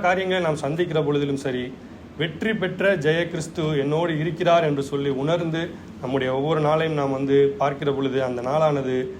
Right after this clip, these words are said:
கர்த்தராகிய இயேசு கிறிஸ்துவினுடைய கரத்திற்குள்ளாக இருக்கிறது என்பதை உணர்ந்து நாம் ஜீவிக்க முடியும். நாம் ஒரு பாடலை பாடி கூட நாம் இந்த, அஹ்,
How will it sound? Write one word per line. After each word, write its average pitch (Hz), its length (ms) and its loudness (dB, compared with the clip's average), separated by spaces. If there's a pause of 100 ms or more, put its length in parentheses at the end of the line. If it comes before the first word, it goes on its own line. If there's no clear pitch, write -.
(240)
கர்த்தராகிய 143 440 2
இயேசு 165 280 -2
கிறிஸ்துவினுடைய 139 520 -2
கரத்திற்குள்ளாக 151 680 0 (100)
இருக்கிறது 151 420 0
என்பதை 135 200 -2 (100)
உணர்ந்து 170 320 0 (400)
நாம் 123 200 -4
ஜீவிக்க 147 340 -2
முடியும். 135 260 -4
நாம் 147 180 2
ஒரு 143 160 -2
பாடலை 175 300 4 (120)
பாடி 151 240 2
கூட 143 240 2
நாம் 127 160 -2
இந்த, 120 140 -4 (880)
அஹ், 123 160 0